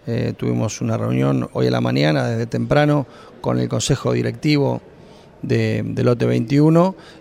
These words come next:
y, bueno, tratando de, eh, comenzar a diseñar lo que sería la estrategia comercial para la exportación de Hacienda en Pie desde Uruguay hacia Argentina. Eh, por el momento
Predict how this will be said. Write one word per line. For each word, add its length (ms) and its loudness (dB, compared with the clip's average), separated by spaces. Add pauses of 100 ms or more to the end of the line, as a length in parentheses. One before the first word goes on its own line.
y, 240 -2
bueno, 280 0
tratando 680 0
de, 440 2
eh, 340 -6
comenzar 760 0
a 180 -4
diseñar 720 0
lo 100 -6
que 60 -8
sería 300 -2
la 60 -2
estrategia 720 -2 (480)
comercial 720 2
para 380 -2
la 120 -4
exportación 680 -2
de 80 0
Hacienda 340 -2
en 80 0
Pie 260 0
desde 500 2 (400)
Uruguay 320 4
hacia 180 0
Argentina. 640 2 (520)
Eh, 580 0
por 120 2
el 100 2
momento 800 2